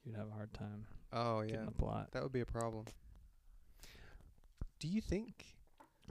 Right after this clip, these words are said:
Speaker 2: that if we go to a future where we colonize other planets, do you think that English would be the, the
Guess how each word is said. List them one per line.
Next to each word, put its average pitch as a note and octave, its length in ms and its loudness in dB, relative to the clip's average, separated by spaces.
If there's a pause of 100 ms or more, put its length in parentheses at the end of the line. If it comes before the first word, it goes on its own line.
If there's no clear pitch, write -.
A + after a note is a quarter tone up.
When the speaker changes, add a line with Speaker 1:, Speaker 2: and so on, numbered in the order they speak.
(100)
Speaker 2:
that B2+ 300 8
if B2+ 180 6 (2250)
we C3 440 4
go B2+ 160 4
to B2+ 200 6
a A#2 40 8
future G2 500 2 (520)
where G2+ 640 4
we A2 220 4
colonize G2+ 580 2
other G2 160 4
planets, - 640 -6 (1120)
do C3+ 80 4
you D#3 100 6
think G#3+ 160 4
that - 160 0
English B2+ 400 2
would A2+ 120 4
be A#2+ 140 4
the, A#2 240 4 (120)
the - 160 2